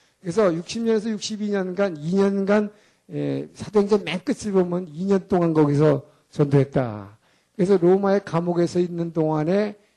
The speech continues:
에, 네 권의 편지를, 자, 사 차니까 네 권이 되겠죠. 네 권. 아, 네 권인 게 이게 소위 말하는 옥중서신을 보게 되는 것이죠. 이 옥중서신의 네 권이 우리가 잘 아는 뭡니까? 에베소, 빌립보, 골로새,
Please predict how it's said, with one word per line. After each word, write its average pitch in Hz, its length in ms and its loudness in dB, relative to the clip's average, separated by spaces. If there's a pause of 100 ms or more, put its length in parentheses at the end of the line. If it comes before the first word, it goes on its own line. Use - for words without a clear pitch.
(120)
에, 131 380 -6
네 156 240 4
권의 190 320 2
편지를, 156 640 -6
자, 143 100 -16
사 151 260 -4
차니까 175 520 0
네 143 160 2
권이 147 260 0
되겠죠. 127 420 -8
네 120 140 -8
권. 113 280 -12 (500)
아, 123 160 -14
네 165 140 4
권인 190 320 2
게 208 80 0
이게 170 160 0
소위 151 200 0
말하는 156 300 -4
옥중서신을 160 920 -6
보게 143 320 -4
되는 117 180 -16
것이죠. - 200 -20 (460)
이 220 100 -2
옥중서신의 208 880 4
네 170 160 8
권이 175 240 2
우리가 165 300 0
잘 147 180 -10
아는 156 160 -8
뭡니까? 135 400 -6 (380)
에베소, 170 480 6
빌립보, 165 520 2
골로새, 160 680 0